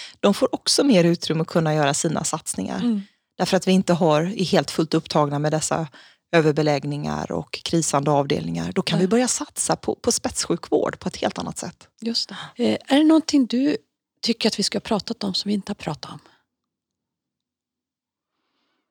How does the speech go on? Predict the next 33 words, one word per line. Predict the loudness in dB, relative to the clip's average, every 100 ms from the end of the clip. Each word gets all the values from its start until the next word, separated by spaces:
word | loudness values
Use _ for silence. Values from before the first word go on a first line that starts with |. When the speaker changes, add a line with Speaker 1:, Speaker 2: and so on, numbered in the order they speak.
| _ _ _ _ _ _ _ -10
Speaker 1:
Ah, | -10 -10 -20 _ _ _ _ _ -12
det | -6
finns | -4 -2
alltid | 0 0 2
Speaker 2:
Det | 2
Speaker 1:
mycket | 6
Speaker 2:
finns | 6 8
Speaker 1:
att |
Speaker 2:
så | 8
himla | 6
Speaker 1:
prata | 6 6
Speaker 2:
mycket. | 4 6
Speaker 1:
om. |
Speaker 2:
Jag | 6 6 6
skulle | 2
kunna | 4 2
sitta | 2 4 6
här | 6
hur | 6
länge | 4 4
som | 4
Speaker 1:
Eh, | 6
Speaker 2:
helst. | 6 6 6
Speaker 1:
men | 4
det | 4
här | 6 6
är | 6
de | 4
vik-, | 0
för | 0 4
mig | 6 6 6
är | 6
det, | 6 4 2